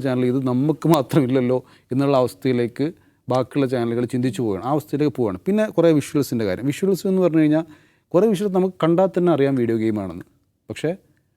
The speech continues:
അതിപ്പോഴും ഇന്നിപ്പം, ഏഹ്, പല ചാനലുകളും എല്ലാവരും ഫാക്ട് ചെക്ക്, സാധാരണക്കാരായ ആളുകൾ ഫാക്ട് ചെക്ക് നടത്തി സോഷ്യൽ മീഡിയയിൽ ഇത് വീഡിയോ ഗെയിമാണെന്ന് ഇട്ടിട്ടും ഗസയിലെ വിഷ്വലാണെന്ന് ഇട്ടിട്ടും ഒക്കെ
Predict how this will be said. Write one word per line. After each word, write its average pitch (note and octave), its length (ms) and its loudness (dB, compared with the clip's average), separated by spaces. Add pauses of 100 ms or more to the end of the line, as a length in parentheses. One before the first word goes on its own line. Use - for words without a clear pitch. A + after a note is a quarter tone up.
(220)
അതിപ്പോഴും C3+ 460 4
ഇന്നിപ്പം, D3 420 4 (180)
ഏഹ്, B2 200 -2 (180)
പല C3 100 4 (100)
ചാനലുകളും D3+ 480 2 (320)
എല്ലാവരും C3 460 0
ഫാക്ട് B2+ 260 -4
ചെക്ക്, C3+ 260 -4
സാധാരണക്കാരായ C#3+ 840 0 (120)
ആളുകൾ A#2 260 -2 (400)
ഫാക്ട് A#2 280 -4
ചെക്ക് D3+ 220 -4
നടത്തി C3+ 280 -4
സോഷ്യൽ B2+ 320 -4
മീഡിയയിൽ C3+ 320 -2
ഇത് C#3+ 100 -6 (440)
വീഡിയോ B2+ 220 0 (100)
ഗെയിമാണെന്ന് C#3 440 0
ഇട്ടിട്ടും A#2+ 340 -6 (380)
ഗസയിലെ C#3+ 440 4
വിഷ്വലാണെന്ന് C3 480 -4
ഇട്ടിട്ടും A#2+ 300 -8
ഒക്കെ B2+ 200 -8